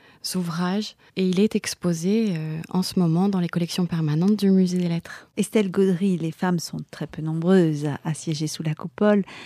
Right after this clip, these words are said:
Speaker 2: et vous avez rendu hommage dans cette exposition à la première d'entre elles, Marguerite Yourcenar. Qu'est-ce que vous présentez d'elle ?
Speaker 1: Nous présentons une lettre de Marguerite Yourcenar qui est,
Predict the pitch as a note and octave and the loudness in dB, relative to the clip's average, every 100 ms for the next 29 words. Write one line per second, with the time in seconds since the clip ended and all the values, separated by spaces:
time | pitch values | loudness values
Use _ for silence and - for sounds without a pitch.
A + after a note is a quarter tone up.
0 | - - E3+ E3 D3+ E3 E3 D#3+ E3 E3 | -14 -4 -2 -2 -2 -4 -2 0 0 0
1 | E3+ E3 E3 D#3+ C#3+ - - C3 - D3+ | 0 0 0 -2 -4 -10 -14 -16 -14 -12
2 | D#3 - A#3+ G3 D3+ D3+ - D#3+ D#3 D3 | -12 -2 2 2 0 -6 -8 -6 -4 -6
3 | D3 - - A#3+ B3+ D#3 - _ - _ | -10 -8 -4 -2 -2 -6 -10 _ -20 _
4 | D3+ D#3 - F3+ G#3+ - - E3+ E3 D3+ | -6 -6 -4 -4 -2 -6 -8 -6 -6 -6
5 | - - - G#3+ - F#3 E3 - E3+ C#3+ | -10 -16 -10 -10 -8 -10 -10 -10 -8 -8
6 | C#3 C#3+ - - - - D3 _ _ G#3+ | -8 -8 -8 -10 -12 -14 -18 _ _ 4
7 | - F#3 F3 F#3+ E3+ F3 F3 - - D#3+ | 4 0 0 2 4 4 2 -2 -8 -6
8 | E3+ E3+ E3 D#3+ E3+ E3+ - F3 - - | -2 0 0 -2 -2 -2 -4 -10 -4 2
9 | E3+ G3+ B3 - - F#3+ | 4 4 2 -2 -4 -4